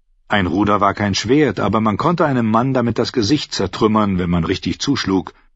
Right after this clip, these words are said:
und die Stange eignete sich zum Parieren. Sir Kleos drückte Jaime ein Ruder in die Hand und eilte nach hinten. Sie kreuzten die Spitze der Insel und drehten scharf in die Nebenrinne,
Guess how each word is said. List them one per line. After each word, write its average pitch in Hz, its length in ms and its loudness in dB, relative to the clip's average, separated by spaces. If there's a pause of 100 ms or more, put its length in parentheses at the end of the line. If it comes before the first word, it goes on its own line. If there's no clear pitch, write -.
(120)
und 82 160 -6
die 80 100 -2
Stange 107 560 0 (380)
eignete 104 420 0
sich 110 200 0
zum 117 180 0
Parieren. 110 520 -2 (1600)
Sir 156 220 2
Kleos 147 540 4
drückte 135 340 2
Jaime 123 320 2
ein 107 100 0
Ruder 120 360 4
in 123 60 -2
die 117 140 2
Hand 120 240 0
und 113 180 0
eilte 104 320 0
nach 107 180 0
hinten. 95 500 -4 (640)
Sie - 160 -4
kreuzten 117 560 0
die 101 120 0
Spitze 117 420 0
der 120 200 2
Insel 131 300 2
und 110 180 0
drehten 107 300 0
scharf 117 380 0
in 117 100 -2
die 117 100 0
Nebenrinne, 107 720 0